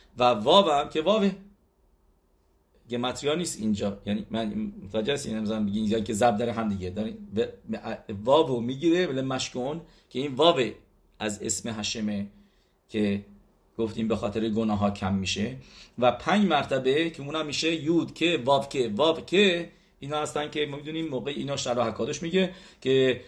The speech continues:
که، که م-، ام، این حکیسه شالم و این هشم شالم، تا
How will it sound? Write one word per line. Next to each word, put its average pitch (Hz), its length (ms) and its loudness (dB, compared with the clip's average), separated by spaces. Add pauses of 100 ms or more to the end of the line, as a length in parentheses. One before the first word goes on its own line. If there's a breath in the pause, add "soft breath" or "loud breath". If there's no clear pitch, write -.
(140 loud breath)
که، 113 840 2
که 117 360 -2
م-، 113 160 -2
ام، 107 680 -2 (160)
این 151 320 2
حکیسه 117 520 -4
شالم 92 420 -2
و 95 40 -4
این 156 320 0
هشم 123 300 -2
شالم، 90 360 -6 (680 soft breath)
تا - 220 -2